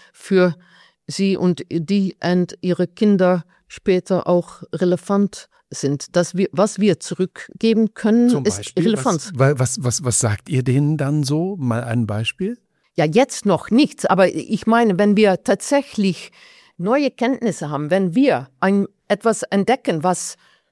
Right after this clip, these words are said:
Speaker 1: äh,
Speaker 2: relevant ist.
Speaker 1: äh, Demenz vorborgen kann oder was die Gesundheit, äh, äh, fördern kann, das ist natürlich etwas, was, ja, das können wir dann die zurückgeben, aber auch die andere. Aber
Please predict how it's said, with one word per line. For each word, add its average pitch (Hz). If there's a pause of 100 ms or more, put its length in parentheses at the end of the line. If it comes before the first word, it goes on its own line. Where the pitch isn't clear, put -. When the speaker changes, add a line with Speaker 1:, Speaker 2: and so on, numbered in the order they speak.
(220)
Speaker 1:
äh, 180
Speaker 2:
relevant 147
ist. - (260)
Speaker 1:
äh, 139
Demenz 208 (600)
vorborgen 151
kann 151
oder 214
was 190
die 196
Gesundheit, 190
äh, 160
äh, 156
fördern 143
kann, 156 (220)
das 247
ist -
natürlich 180
etwas, 170 (680)
was, 165 (800)
ja, 170
das -
können 190
wir 165
dann 160
die 226
zurückgeben, 165
aber 156
auch 156
die 180
andere. 175
Aber 175